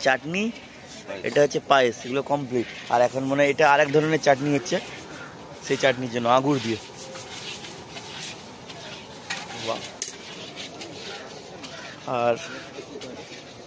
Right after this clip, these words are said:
আর এই চৌকো চৌকো করে কাটা আছে, এটা মনে হয় চিলি ফিশ হবে।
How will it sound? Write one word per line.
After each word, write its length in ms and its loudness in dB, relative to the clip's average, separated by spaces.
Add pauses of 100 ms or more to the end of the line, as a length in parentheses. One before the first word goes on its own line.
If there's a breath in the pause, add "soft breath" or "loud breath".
(880)
আর 80 8
এই 160 6
চৌকো 240 4
চৌকো 220 2
করে 160 6
কাটা 220 6
আছে, 180 6
এটা 120 2
মনে 80 0
হয় 100 0
চিলি 240 -2
ফিশ 200 -4
হবে। 200 2